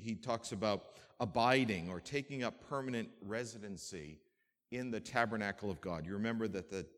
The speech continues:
temple had not yet been built. That waited for Solomon, David's son, to build it. But the tabernacle was the symbolic dwelling place of God, a tent that was pitched among the nation.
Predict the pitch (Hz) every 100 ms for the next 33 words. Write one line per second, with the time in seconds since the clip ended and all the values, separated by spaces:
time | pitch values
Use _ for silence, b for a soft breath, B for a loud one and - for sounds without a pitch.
0 | _ - - 147 135 95 104 98 110 78
1 | 101 - 90 101 107 117 - B B -
2 | 107 92 104 107 92 - 98 82 - 123
3 | 117 117 95 87 98 92 87 - 110 104
4 | 87 90 80 107 87 78 98 B B B
5 | B B 165 156 147 214 269 247 156 147
6 | 135 127 120 - 113 - 123 131 156 117
7 | - 123 127 117 127 104 - 87 - 98
8 | 85 73 82 90 _ _ _ _ - 98
9 | - 175 160 123 127 - 117 95 107 -
10 | 180 165 - - - 117 127 143 127 104
11 | 95 - 78